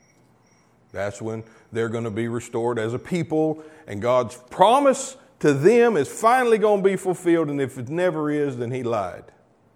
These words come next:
I've heard that. What I'm trying to tell us is that God hasn't lied,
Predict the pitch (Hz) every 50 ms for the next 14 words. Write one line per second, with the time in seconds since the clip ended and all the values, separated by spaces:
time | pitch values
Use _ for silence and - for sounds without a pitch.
0 | _ _ _ _ _ _ _ _ _ _ _ _ _ _ _ _ _ _ _ _
1 | _ - - 107 - - 107 95 87 85 87 90 98 - - - - - _ _
2 | _ _ _ _ _ _ _ _ _ _ _ _ _ _ _ _ _ _ _ _
3 | _ _ _ _ _ _ _ - _ _ _ _ _ _ _ _ _ - 104 110
4 | 123 127 139 170 185 180 160 143 135 120 - - - - 107 107 123 147 151 -
5 | 123 107 104 113 110 107 120 123 117 113 110 131 139 131 123 110 98 95 87 82
6 | - - - - -